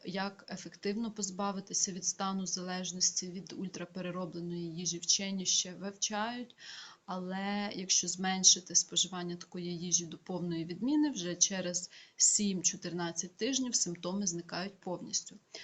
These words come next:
Отже, можна припустити, що і залежності від такої їжі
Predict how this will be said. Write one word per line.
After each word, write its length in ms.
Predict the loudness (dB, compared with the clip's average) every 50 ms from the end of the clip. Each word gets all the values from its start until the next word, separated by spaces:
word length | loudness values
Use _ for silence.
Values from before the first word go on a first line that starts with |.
| -12 -14 -14 -16 _ -8
Отже, 560 | -6 -2 2 2 2 2 2 -2 -2 -4 -4 -4
можна 320 | -4 -2 -2 -2 -2 -4 -6
припустити, 920 | -6 -8 -12 -10 -4 2 2 2 2 0 -4 -4 -4 -6 -6 -4 -4 0
що 360 | 2 4 4 4 2 0 -4 -6
і 120 | -4 -4
залежності 800 | -4 -2 -2 -2 0 0 0 0 0 0 0 0 0 0 -2 -4
від 160 | -4 -6 -8
такої 440 | -10 -14 -10 -8 -6 -6 -4 -6 -6
їжі 500 | -6 -6 -4 0 0 0 0 0 -2